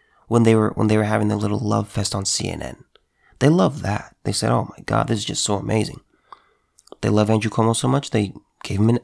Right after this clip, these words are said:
gave him an Emmy, which I don't even know how you can give an Emmy to a politician. Anyway,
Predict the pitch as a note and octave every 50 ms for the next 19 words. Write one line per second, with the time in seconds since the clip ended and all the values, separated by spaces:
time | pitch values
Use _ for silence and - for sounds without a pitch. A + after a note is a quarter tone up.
0 | - - - - G#2+ G2+ G#2 A2+ A#2 A#2+ A#2 - _ - B2 A#2+ B2 B2 - -
1 | - E3+ F3+ E3 - - _ _ _ _ _ _ _ _ _ _ - C#3+ B2+ -
2 | - - B2+ C3 B2 B2 A#2 A2+ A2+ A2+ A2 A2 A2+ A2 G2+ G2 - - G#2 G2
3 | G2 - B2 A2+ A2 A2+ A2 - G#2 G2+ F#2 - - - - A2+ G#2+ G#2 A2 -
4 | - A#2+ - - - _ _ _ _ _ _ _ _ _ _ _ _ _ _ _
5 | _ _ _ _ _ _ _ - - _ _ _ - F3+ G3+ E3+ A2+ - - -